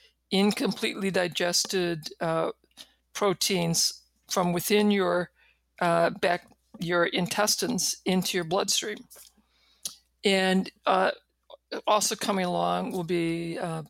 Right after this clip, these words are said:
pro-, uh, fragments from the bacteria as well.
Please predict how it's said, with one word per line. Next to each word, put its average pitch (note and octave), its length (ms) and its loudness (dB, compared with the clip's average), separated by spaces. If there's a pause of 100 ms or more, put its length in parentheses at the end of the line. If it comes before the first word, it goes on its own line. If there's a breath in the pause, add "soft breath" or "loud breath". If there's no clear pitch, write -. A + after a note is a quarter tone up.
pro-, G#3+ 160 0 (320)
uh, E3+ 140 2 (480 loud breath)
fragments F#3+ 600 2
from F#3 440 -2
the E3+ 180 -2
bacteria - 680 -4
as D#3 160 -6
well. F3+ 380 -6